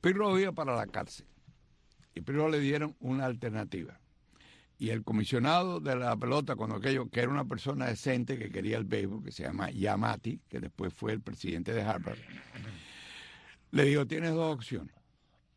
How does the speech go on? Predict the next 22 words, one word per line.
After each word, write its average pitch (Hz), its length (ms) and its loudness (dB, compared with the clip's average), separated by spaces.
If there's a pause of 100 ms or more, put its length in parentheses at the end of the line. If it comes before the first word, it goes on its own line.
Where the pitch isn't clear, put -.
(580)
O 107 120 0
firmas 170 400 2
un 175 200 0
contrato, 127 800 0 (140)
un 110 240 -2
acuerdo 117 720 -2 (840)
perenne 113 580 -2 (140)
de - 120 -4
por 98 220 -4
vida, 107 340 -2 (600)
que 90 120 -8
tú 113 140 0
no 127 140 4
vas 127 140 0
a - 20 -2
tener 113 240 0
nada 117 300 0
que 113 80 -8
hacer 117 200 -6
con 117 160 -4
el 120 60 -2
béisbol, 127 300 -4